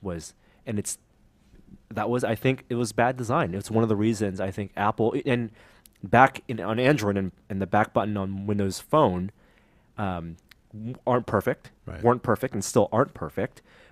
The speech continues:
Speaker 1: but it's the way people think about how they interface. It's a linear way of
Speaker 2: Right.
Speaker 1: interfacing with the device. And I think ba-, Apple has acknowledged that with that back functionality now on I O S. You can see when you click from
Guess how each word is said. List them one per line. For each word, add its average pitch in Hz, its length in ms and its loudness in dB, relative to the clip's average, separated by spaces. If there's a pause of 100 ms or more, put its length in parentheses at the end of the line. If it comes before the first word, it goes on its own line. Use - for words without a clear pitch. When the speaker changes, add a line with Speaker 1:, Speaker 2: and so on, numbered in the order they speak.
Speaker 1:
but 107 260 4 (280)
it's - 340 -6 (1000)
the 120 80 0
way 127 180 6
people 113 280 -4
think - 440 -6 (120)
about 98 200 -4
how 110 160 2
they 104 100 -2
interface. 98 400 -6
It's 95 120 -12
a 104 40 -4
linear 104 600 2
way 107 180 0
of 95 80 -2
Speaker 2:
Right. 107 80 -4
Speaker 1:
interfacing 92 540 -4
with 92 240 -8
the 110 60 -18
device. 98 600 2 (540)
And 92 540 -6
I 104 80 -6
think 101 160 -8
ba-, - 140 -2
Apple 110 220 0
has 104 200 -2
acknowledged 98 520 -2
that 101 240 0
with 104 200 -4
that - 240 -6
back 92 320 -2
functionality 90 640 -8 (240)
now 98 260 -2
on 92 120 -4
I 90 160 -6
O 85 100 -6
S. 98 260 -6
You 98 100 -12
can - 80 -20
see 92 180 -8
when 92 120 -8
you 90 80 -10
click - 320 -10
from 90 300 -6